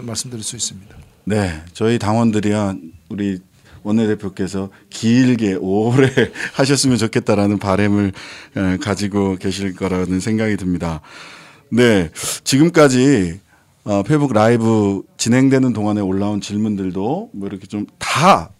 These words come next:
Speaker 2: 소개해드리지는 못했습니다. 최대한 많이 소개해드리려고 했는데요. 이런 질문들을, 어, 전해드렸고요. 어, 그래서, 어, 이후에도 이런 시간들을 당원들과 직접 소통하고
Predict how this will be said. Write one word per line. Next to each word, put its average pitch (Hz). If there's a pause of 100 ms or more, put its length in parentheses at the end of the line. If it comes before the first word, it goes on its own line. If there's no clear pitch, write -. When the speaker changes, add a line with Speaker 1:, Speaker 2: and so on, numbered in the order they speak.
(140)
Speaker 2:
소개해드리지는 123
못했습니다. 95
최대한 123
많이 104
소개해드리려고 107
했는데요. 135 (360)
이런 117
질문들을, 104 (420)
어, 90 (180)
전해드렸고요. 92 (760)
어, 110
그래서, 143
어, 110
이후에도 135
이런 151
시간들을 127
당원들과 110
직접 139
소통하고 101